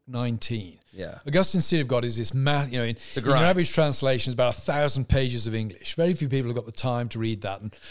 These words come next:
Speaker 1: much of it
Speaker 2: And there's so
Speaker 1: deals
Speaker 2: much that, like, you, you can't understand because you don't know what's going on. I mean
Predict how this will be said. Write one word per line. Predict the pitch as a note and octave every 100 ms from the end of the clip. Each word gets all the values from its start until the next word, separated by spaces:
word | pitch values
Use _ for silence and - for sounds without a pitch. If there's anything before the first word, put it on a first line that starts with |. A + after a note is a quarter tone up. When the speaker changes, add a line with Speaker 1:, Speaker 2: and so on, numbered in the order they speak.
| - -
Speaker 1:
much | C#3 D#3+ E3
of | D3
it | C#3+
Speaker 2:
And | B2
there's | C#3+ C3+
so | C#3
Speaker 1:
deals | F3
Speaker 2:
much | E3+
that, | - C3
like, | C3+ A2
you, | A2+ A#2 _ _ _ _
you | C#3
can't | - E3 E3+
understand | D3+ C#3 - C3+ B2
because | A#2 G#2
you | A2+
don't | A#2 C3 A#2+
know | B2+
what's | A#2 A2+
going | - B2 A2+
on. | A2+ A2+ A2+
I | G#2+
mean | G#2 G2